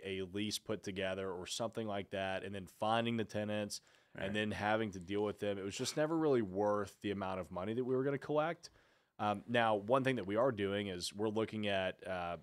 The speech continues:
Speaker 1: we, we just took down some land, and as a gesture of good faith to a restaurant here in Nashville, uh, that unfortunately had to close because their building's getting torn down, we told them they could operate their food truck essentially for free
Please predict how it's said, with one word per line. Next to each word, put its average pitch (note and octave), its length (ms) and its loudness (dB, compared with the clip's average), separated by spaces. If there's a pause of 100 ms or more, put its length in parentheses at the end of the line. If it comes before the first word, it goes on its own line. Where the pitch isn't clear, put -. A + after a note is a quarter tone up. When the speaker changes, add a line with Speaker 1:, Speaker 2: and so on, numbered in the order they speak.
(140)
Speaker 1:
we, G2 280 -4
we G#2 120 -4
just G#2 200 -4
took G#2 120 -2
down G2 220 0
some F#2+ 220 -6
land, F2+ 460 -6 (1080)
and G#2+ 320 0
as G2 160 0
a G2 40 -4
gesture A2+ 320 0
of G2+ 60 -2
good G2 180 -2
faith G#2+ 360 0
to G#2+ 100 -2
a G2+ 40 0
restaurant G2 520 0
here G2 160 -4
in F#2+ 80 -6
Nashville, G2+ 680 -2 (380)
uh, E2+ 280 -4
that A2+ 120 0
unfortunately A2 520 -2
had F2+ 100 -4
to F2 60 -12
close B2 500 2
because G2 240 -6
their F2+ 100 -6
building's B2+ 360 0
getting F#2+ 200 -6
torn F#2+ 240 -6
down, F#2 280 -2 (360)
we D3+ 120 8
told C3 300 8
them A2+ 500 4
they A2+ 140 2
could A#2+ 120 0
operate G#2+ 340 0
their G2 100 -6
food A2 260 -2
truck F#2+ 400 -2
essentially G#2 360 -4
for F#2 160 -10
free F#2+ 600 0